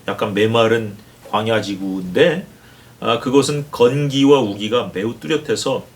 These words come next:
우기에만 비가 이른 비부터 해서 늦은 비까지 쭉 오고 나머지는 다 완전히 비 한 방울 거의 안 오는 건조한 기후예요. 아, 그런데 중요한 것은 뭐냐면은 그럼 그 건조한 기후에는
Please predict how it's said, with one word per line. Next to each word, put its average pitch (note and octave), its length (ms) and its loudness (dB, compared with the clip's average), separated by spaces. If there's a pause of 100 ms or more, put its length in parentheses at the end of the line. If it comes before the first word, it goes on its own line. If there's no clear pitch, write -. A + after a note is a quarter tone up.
(280)
우기에만 C#3 880 2
비가 A#2 380 -2 (120)
이른 A2+ 340 -4
비부터 G#2 360 -4
해서 - 200 -4
늦은 G2+ 220 -4
비까지 F#2+ 440 -4 (340)
쭉 B2+ 320 -2
오고 F#2+ 240 -4
나머지는 A2+ 540 0
다 D3+ 340 -2 (640)
완전히 D3 360 -2
비 B2 160 -2
한 B2+ 180 0
방울 B2 240 2
거의 G#2 220 0
안 F2 160 -2
오는 G2+ 300 -8
건조한 A#2 1040 -2
기후예요. G2 500 -4 (1400)
아, B2 80 4
그런데 D#3+ 600 4 (280)
중요한 D3 340 0
것은 C#3+ 220 0
뭐냐면은 G#2 560 -2 (340)
그럼 A#3 260 0
그 G#3 120 2
건조한 C#3+ 480 4
기후에는 B2+ 560 -2